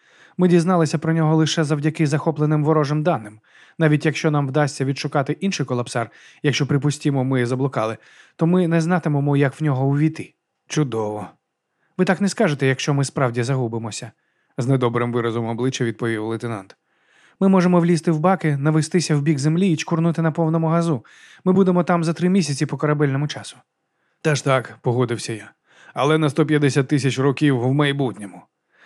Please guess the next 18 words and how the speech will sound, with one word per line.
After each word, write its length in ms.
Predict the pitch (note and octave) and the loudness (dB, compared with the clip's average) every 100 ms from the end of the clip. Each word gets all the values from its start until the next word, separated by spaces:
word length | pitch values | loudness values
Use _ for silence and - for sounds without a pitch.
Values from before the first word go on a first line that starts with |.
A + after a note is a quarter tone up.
| - - | -20 -4
На 100 | C3 | 0
двадцяти 440 | C#3 C3 C3 C#3 | 2 2 2 2
п'яти 280 | D3 B2+ C3 | 2 2 0
G 380 | A2+ D3+ C#3 G2+ - | 2 4 2 0 -6
ви 160 | C3+ | 0
досягнете 560 | D3+ C3 D#3 C3+ C3 C3+ | 2 2 2 0 0 2
дев'ять 300 | C3 C#3+ C3+ | 2 2 2
десятих 420 | C3+ B2+ C3 B2+ | 0 0 0 -2
швидкості 480 | - C#3 C#3 B2 C#3 | -2 -4 -2 -4 -4
світла 320 | F3 F3 C3 | -2 -2 -2
менше, 360 | B2 B2 A#2+ C3 | -2 -2 -2 -2
ніж 180 | B2+ A#2+ | -2 -2
за 120 | C#3 | -4
місяць. 460 | B2+ - - - _ _ _ - | -4 -10 -14 -20 _ _ _ -4
І 80 | C#3 | -2
з 60 | |
того 220 | - C#3 C3+ | 4 4 4
моменту 540 | B2+ E3 D#3 D3+ | 0 0 2 0